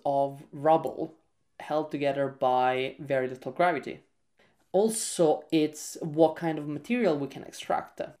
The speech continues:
It doesn't look like, uh, anything that we can extract, uh, from, uh, asteroids at the moment, uh, is in any way cheaper than extracting from stuff on Earth.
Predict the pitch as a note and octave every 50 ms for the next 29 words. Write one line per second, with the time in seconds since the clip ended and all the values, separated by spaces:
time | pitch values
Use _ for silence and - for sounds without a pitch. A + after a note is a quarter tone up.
0 | _ - D#3 D3 D3 D#3+ - - F3 D#3+ D3+ D#3 E3 F3 F#3+ F#3 F#3 - - -
1 | D3+ C#3+ C#3 C#3 C3+ C3+ C#3 C#3 C#3+ - - D3+ C#3+ C#3+ D3 - - _ _ _
2 | _ _ E3+ E3 E3+ F3 F3+ E3+ E3+ - F#3 F3 F3 E3+ E3 D3+ D3+ D3+ D#3 -
3 | - D3 C#3+ C3+ - - - - - - D3 C#3 - - _ - D3 D3 - -
4 | - D3+ C#3 C3+ C3+ C3+ C3+ C3+ C3+ C3 C3+ - - _ _ _ _ _ _ _
5 | _ _ _ - F#3+ F3+ - - - - C#3+ - - - - - - - - -
6 | C#3+ C#3+ D3 E3 F#3+ F#3+ D#3+ - - - - - C#3+ - - D#3+ D#3+ F3 F3 E3+
7 | - _ _ _ _ - D#3+ D3+ D3 C#3+ C3+ C#3 - - - - - _ _ _
8 | _ _ _ _ - D#3+ D3+ D3 D3 D3 D3 C#3+ C#3+ D3 C#3+ C#3+ C#3+ - - -
9 | F#3+ F3 E3+ - - - - D3+ C#3+ C#3 - - E3 D3 C#3 B2 - - - -
10 | - - G#2 - - - C#3+ C#3+ - - - - - - A#2 - - - _ _
11 | - C#3+ C3+ A#2+ D#2 - - - -